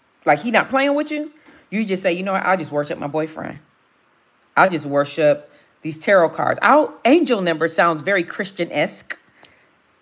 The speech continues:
It doesn't sound all that demonic. I'll just start worshiping that. Hope y'all understood that analogy.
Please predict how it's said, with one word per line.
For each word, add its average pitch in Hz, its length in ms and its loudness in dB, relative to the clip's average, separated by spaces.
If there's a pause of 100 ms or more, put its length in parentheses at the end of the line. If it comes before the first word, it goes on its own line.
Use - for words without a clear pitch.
(260)
It 165 120 -2
doesn't 190 260 4
sound 190 240 2
all 175 80 6
that 175 140 2
demonic. 160 560 0
I'll 233 200 4
just 240 160 -6
start - 220 -2
worshiping 156 440 -6
that. - 260 -6 (4000)
Hope - 180 -6
y'all 131 180 -2
understood 123 420 -12
that 123 200 -6
analogy. 131 580 -8